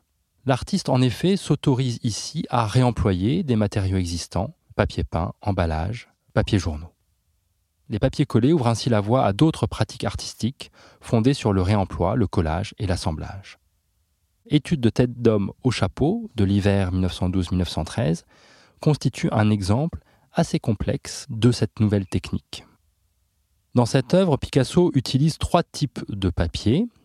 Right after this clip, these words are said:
papier de couleur, papier journal, mais il use aussi du fusain et de la peinture à l'huile dans certaines plages du dessin.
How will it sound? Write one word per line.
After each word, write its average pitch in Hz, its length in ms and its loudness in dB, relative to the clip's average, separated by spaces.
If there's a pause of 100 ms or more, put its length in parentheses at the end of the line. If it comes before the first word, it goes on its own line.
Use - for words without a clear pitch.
papier - 260 0
de - 60 -8
couleur, 92 640 -2 (420)
papier 90 260 -2
journal, 85 540 -2 (1120)
mais 165 460 4
il 123 140 2
use 135 180 6
aussi 117 540 2 (280)
du 104 180 -4
fusain 95 480 -2 (220)
et 151 240 2
de 123 100 2
la 117 140 0
peinture 110 580 -2
à 90 80 0
l'huile 123 480 -2
dans 110 160 2
certaines 107 520 0 (200)
plages 120 480 0 (100)
du 127 120 2
dessin. 90 320 -2